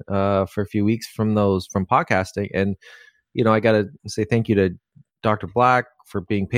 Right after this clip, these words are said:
patient with that. And, and I've been patient with his transition, different jobs that we've done. Um, you know, anytime we start a new job or, you know, change homes and stuff like that, we understand, like,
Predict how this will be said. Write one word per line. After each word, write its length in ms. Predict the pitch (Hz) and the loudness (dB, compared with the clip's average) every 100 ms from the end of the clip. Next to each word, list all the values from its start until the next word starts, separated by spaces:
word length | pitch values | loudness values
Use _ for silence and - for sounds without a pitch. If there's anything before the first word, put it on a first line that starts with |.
| - | -2
patient 260 | 120 123 92 | -2 -2 -4
with 160 | 107 | -2
that. 360 | 113 110 107 - | 0 2 2 0
And, 180 | 87 92 | -6 -8
and 220 | 92 90 - | -6 -6 -4
I've 180 | 107 98 | -2 -2
been 100 | 98 | -2
patient 440 | 107 101 107 85 | -2 -2 -4 -4
with 180 | 92 92 _ _ - | -4 -4 _ _ -4
his 160 | 110 - | -4 -2
transition, 640 | 110 104 101 104 - 98 | -4 -2 0 -2 -4 -4
different 320 | 107 110 90 | -4 -2 -6
jobs 440 | - 98 101 98 - | -2 0 0 -2 -8
that 140 | - - - _ _ _ _ - | -10 -10 -18 _ _ _ _ -6
we've 160 | 95 - | -4 0
done. 400 | 107 107 101 95 | 2 2 0 0
Um, 640 | 95 95 92 85 85 101 - | 0 0 0 -2 -6 -12 -8
you 100 | 92 | -2
know, 160 | 90 87 | 0 2
anytime 360 | 104 101 104 | 0 0 0
we 140 | 101 92 | -2 -4
start 240 | - 107 | -2 0
a 20 | |
new 100 | 95 | 0
job 380 | 90 117 117 107 | 0 2 2 2
or, 100 | 92 - - | -4 -12 -8
you 120 | 95 | -6
know, 80 | 90 | -4
change 260 | 113 98 | -2 -2
homes 300 | 101 107 117 | 0 0 0
and 60 | 98 | -4
stuff 180 | - 90 | -6 -6
like 120 | 98 | -4
that, 140 | 107 - | -2 0
we 120 | 104 | 0
understand, 440 | 98 - 117 107 | 0 -2 -2 0
like, 140 | 92 | -2